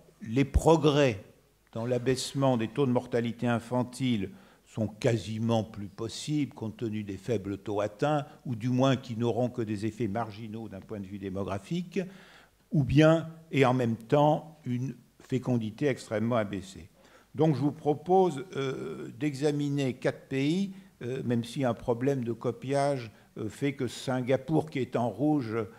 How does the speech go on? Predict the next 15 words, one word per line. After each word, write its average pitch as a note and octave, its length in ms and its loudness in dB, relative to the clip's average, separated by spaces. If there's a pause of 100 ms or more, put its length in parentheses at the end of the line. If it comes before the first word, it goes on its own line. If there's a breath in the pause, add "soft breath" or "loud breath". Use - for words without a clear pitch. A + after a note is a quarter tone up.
(200 loud breath)
n'apparaît A#2 440 -2
pas C#3+ 200 2
dans A#2 160 0
la A#2 120 2
légende. F#2 440 -4 (640 soft breath)
Donc C3+ 160 0
comparons G3 600 6
l'évolution E3 680 4
de F#3 80 0
la C#3+ 120 4
fécondité D3+ 840 2
des D#3+ 160 2
Philippines, D#3 800 0 (480)
du A2 100 -6
Vietnam, C#3 760 0